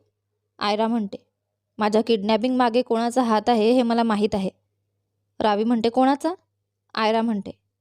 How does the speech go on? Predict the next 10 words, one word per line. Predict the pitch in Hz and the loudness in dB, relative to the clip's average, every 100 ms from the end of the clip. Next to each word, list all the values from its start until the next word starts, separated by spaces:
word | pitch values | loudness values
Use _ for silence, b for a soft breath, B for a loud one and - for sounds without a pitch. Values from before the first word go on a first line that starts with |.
| _ - | _ -4
"आदित्यच्या | 202 247 - 220 240 | 0 2 2 0 2
कल्याणी | 240 220 220 233 | 2 2 0 0
आत्याने | 233 214 214 247 | -4 -4 -4 0
केलं | 240 208 | 0 2
आहे | 214 214 262 | 2 2 2
हे | |
सगळं." | 269 233 190 196 _ _ _ _ _ _ _ - | 2 2 0 -2 _ _ _ _ _ _ _ -2
रावी | 226 202 | 0 0
म्हणते, | 220 233 214 | 0 -2 -4
"काय?" | 233 196 | -4 -2